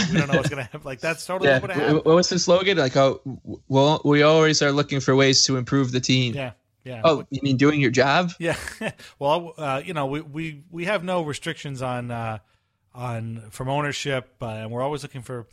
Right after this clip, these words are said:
Speaker 1: thing, you know, places that will fit our, help our team and, and fit our culture.
Speaker 2: Yeah,
Speaker 1: Uh,
Speaker 2: from now until the, and, and not just for now, but we won't sacrifice anything for
Speaker 1: Yeah.
Speaker 2: the future.
Speaker 1: <laughs> Yeah, we don't wanna sacrifice the future for the present, uh, the present for the future, and, uh,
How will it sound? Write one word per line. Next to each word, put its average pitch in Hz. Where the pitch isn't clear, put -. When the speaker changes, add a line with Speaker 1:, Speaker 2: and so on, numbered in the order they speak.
Speaker 1:
thing, 123
you 123
know, 107
places 131
that 120
will 117
fit 131
our, 123
help 123
our 120
team 135
and, 98
and 127
fit 170
our 143
culture. 139
Speaker 2:
Yeah, 135
Speaker 1:
Uh, -
Speaker 2:
from 135
now 156
until 151
the, 139
and, 139
and 139
not 165
just 170
for 143
now, 143
but 120
we 135
won't 151
sacrifice 143
anything 131
for 151
Speaker 1:
Yeah. 165
Speaker 2:
the 120
future. 135
Speaker 1:
<laughs> 254
Yeah, 160
we 170
don't 214
wanna 190
sacrifice 156
the 131
future 135
for 123
the 107
present, 117
uh, 104
the 123
present 135
for -
the -
future, 120
and, 101
uh, 98